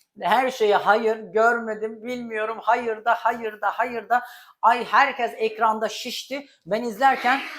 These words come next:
izleyemiyorum gerçi böyle programları. Gerçekten şakaklarıma ağrı giriyor. Sırf şu kadın acaba, demek ki böyle bağımlılık da yapıyor izleyenler. O yüzden sürekli kaçırmadan izliyor.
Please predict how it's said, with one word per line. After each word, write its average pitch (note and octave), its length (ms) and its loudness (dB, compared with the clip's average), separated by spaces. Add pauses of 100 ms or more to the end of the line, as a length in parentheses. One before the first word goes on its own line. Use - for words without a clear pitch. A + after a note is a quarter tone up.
(120)
izleyemiyorum G#3+ 640 2
gerçi E3 360 -2
böyle D3+ 280 -4
programları. D3 640 -6
Gerçekten G#3 500 -4
şakaklarıma G3 760 -2
ağrı F#3+ 320 2
giriyor. F3+ 300 -4 (760)
Sırf - 320 -8
şu - 160 -16
kadın G#3+ 240 -2
acaba, G3+ 500 -2 (200)
demek G#3+ 260 -6
ki F3 80 -16
böyle F3+ 220 -6
bağımlılık E3 520 -2
da F3 40 -6
yapıyor D3+ 320 -8
izleyenler. D#3+ 440 -2
O F#3 120 -4
yüzden G#3+ 240 -4
sürekli E3 380 -10
kaçırmadan D3+ 560 -10
izliyor. D3 360 -8